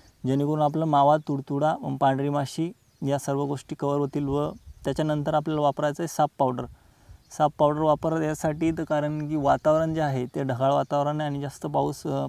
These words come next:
पावसाची यावर्षी जास्त पाऊस, अ, पडण्याची शक्यता आहे. त्याच्यामुळे <clears throat> जे बुरशीजन्य आजार, अ, मुळाच्या, मुळाच्या सा-, खालच्या साईडला होतील किंवा पानांना जो तांबडा, अ, रंग येतो आहे, काही पानं अशी थोडी गेरवटल्यासारखी होत आहे,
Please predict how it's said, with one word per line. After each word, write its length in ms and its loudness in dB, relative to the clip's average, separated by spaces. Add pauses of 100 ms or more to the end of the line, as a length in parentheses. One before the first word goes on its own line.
पावसाची 440 -4 (720)
यावर्षी 320 0
जास्त 260 0
पाऊस, 280 2 (220)
अ, 260 2 (100)
पडण्याची 340 -2
शक्यता 380 -2
आहे. 80 4
त्याच्यामुळे 520 -2 (220)
<clears throat> 680 -8
जे 60 2
बुरशीजन्य 600 2
आजार, 320 4
अ, 360 0 (180)
मुळाच्या, 440 0
मुळाच्या 760 0
सा-, 300 -8
खालच्या 280 -2
साईडला 280 -2
होतील 280 -2
किंवा 200 -2 (540)
पानांना 400 2
जो 140 0
तांबडा, 480 4
अ, 240 4
रंग 260 0
येतो 240 0
आहे, 120 0
काही 220 -2
पानं 280 -2 (180)
अशी 260 -8
थोडी 180 -4 (260)
गेरवटल्यासारखी 600 0
होत 120 -2
आहे, 120 -8